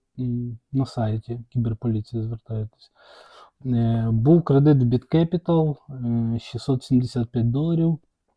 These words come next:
Просро-, просрочка п'ятдесят сім днів, нарахували з відсотками п'ять тисяч доларів.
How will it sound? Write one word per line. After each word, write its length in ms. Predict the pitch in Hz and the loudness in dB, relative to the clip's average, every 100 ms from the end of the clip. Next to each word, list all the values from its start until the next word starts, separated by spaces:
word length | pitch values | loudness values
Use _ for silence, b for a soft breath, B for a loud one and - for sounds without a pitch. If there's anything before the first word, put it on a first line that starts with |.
| _ _ _ _ _ | _ _ _ _ _
Просро-, 380 | - 117 143 147 - | -4 0 2 2 0
просрочка 680 | 135 127 147 147 - 135 123 | -2 2 2 2 2 0 0
п'ятдесят 520 | - 123 120 - 117 | -2 -4 -2 -2 -4
сім 240 | - 117 120 | 0 2 2
днів, 220 | 151 160 | 2 0
нарахували 580 | 143 127 - 131 131 117 | 0 -2 -2 0 2 2
з 40 | |
відсотками 640 | 113 - 139 - 131 127 120 | 0 -2 -6 -2 0 0 -2
п'ять 220 | 123 117 | -6 -4
тисяч 280 | 123 120 110 | -6 -4 -4
доларів. 400 | 110 98 95 | -2 -2 -4